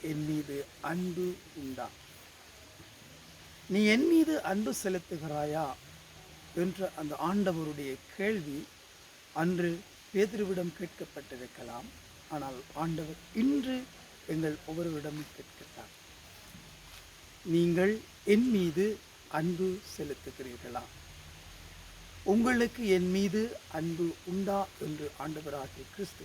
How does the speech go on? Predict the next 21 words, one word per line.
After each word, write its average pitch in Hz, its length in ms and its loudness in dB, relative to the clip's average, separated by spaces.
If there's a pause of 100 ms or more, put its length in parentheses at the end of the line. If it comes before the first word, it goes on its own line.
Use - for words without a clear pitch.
(120)
கேட்கின்றார். 127 560 -12 (1000)
இதற்கு 285 280 2
எங்களுடைய 202 460 4
பதில் 185 360 -2 (300)
என்ன? 135 220 -6 (880)
உண்மையாகவே 262 920 6 (300)
நாங்கள் 160 300 4 (120)
ஆண்டவரை 175 580 4 (760)
அன்பு 349 360 10
செய்கின்றோம் - 720 4
என்று 113 280 0
சொல்லி 151 200 2 (120)
சொன்னால், 165 640 0 (260)
ஆண்டவர் 262 540 8
கேட்கின்ற 302 420 4
இந்த 233 240 4 (100)
கேள்விகளுக்கு 226 680 0 (120)
ஆம் 247 340 6 (200)
என்று 180 400 0
நாங்கள் 165 440 0 (500)
பதில் 226 340 2